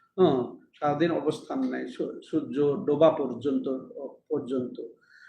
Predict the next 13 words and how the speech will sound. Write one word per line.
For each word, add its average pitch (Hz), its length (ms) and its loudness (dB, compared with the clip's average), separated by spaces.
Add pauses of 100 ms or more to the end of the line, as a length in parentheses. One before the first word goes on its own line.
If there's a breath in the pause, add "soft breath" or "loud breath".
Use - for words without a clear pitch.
(200 soft breath)
তো 175 180 4
যদি 208 640 4
রোজা 190 260 10
অবস্থায় 175 460 6
থাকে 156 360 0
তাহলে 175 220 0
সারাদিন 175 420 0
অবস্থান 175 480 2
নেওয়ার 175 220 4
উদ্দেশ্যই 180 560 4
হচ্ছে 160 400 2
যে 175 220 4
এই 180 280 4